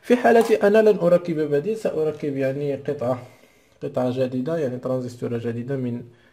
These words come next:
يعني، من ثمانية وثلاثون صفر سبعة. كما تلاحظون قبل ذلك سنقوم بقياسها، طبعًا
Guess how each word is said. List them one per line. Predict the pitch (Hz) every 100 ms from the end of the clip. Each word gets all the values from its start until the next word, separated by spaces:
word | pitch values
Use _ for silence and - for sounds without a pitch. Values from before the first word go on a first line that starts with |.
| _ _ _ _ -
يعني، | 117 117 117 117 113 - _ _ _ _ _ -
من | 127 113 113
ثمانية | 120 113 113
وثلاثون | 113 110 113 110 117 117 - - _ _ _ _ _
صفر | - 113
سبعة. | 113 123 117 156 214 _ _ _ _ _ _ _ _ _ _ _ _ _ _ _ _ _ _ _
كما | 123 113
تلاحظون | 117 113 147 170 202
قبل | 202 185
ذلك | 185 170 170
سنقوم | - 143 135 143 131
بقياسها، | 120 113 123 113 110 139 202 247
طبعًا | 160 151